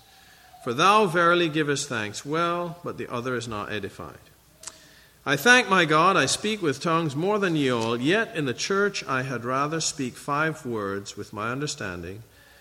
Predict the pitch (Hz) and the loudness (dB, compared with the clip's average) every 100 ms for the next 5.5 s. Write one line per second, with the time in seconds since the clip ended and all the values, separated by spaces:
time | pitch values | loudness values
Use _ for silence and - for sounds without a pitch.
0 | _ 113 90 131 143 151 151 127 110 120 | _ -8 -4 0 2 2 0 0 -2 -2
1 | 139 - - 117 117 113 82 113 101 117 | -2 -4 -6 -6 -4 -4 -4 -8 -6 -6
2 | 104 117 151 127 - 78 110 - _ _ | -6 -6 -6 -8 -10 -12 -14 -20 _ _
3 | - _ 110 107 110 196 202 175 165 131 | -20 _ -8 -6 -4 -4 -2 -4 -2 -2
4 | 113 95 90 92 - 123 107 101 95 95 | -4 -6 -6 -6 -8 -10 -8 -6 -8 -8
5 | 92 95 131 110 | -8 -8 -10 -10